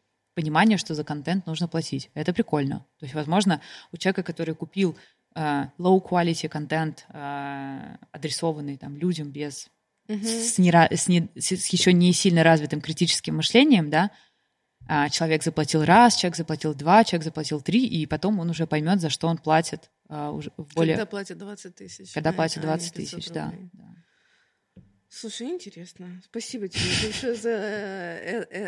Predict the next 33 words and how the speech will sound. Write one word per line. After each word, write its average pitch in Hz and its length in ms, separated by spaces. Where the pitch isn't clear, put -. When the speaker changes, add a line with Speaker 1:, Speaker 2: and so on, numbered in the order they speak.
Speaker 2:
это 208 280
разъяснение. 208 600
Мне 214 200
правда 185 320
было 175 200
интересно, 254 400
потому 190 260
что - 140
я 220 120
как 240 180
раз 196 160
сейчас - 260
тоже 175 320
нахожусь 175 640
на, 170 920
а, 175 200
пороге 175 360
того, 185 240
что - 140
я 208 60
не 220 120
хочу 190 280
заниматься, 165 720
ну, 170 600
тем, 415 220
что 180 520
напрямую 196 640
как 175 160
бы 165 200
не 165 260
несет 175 380
мне 202 200
пользу. 156 440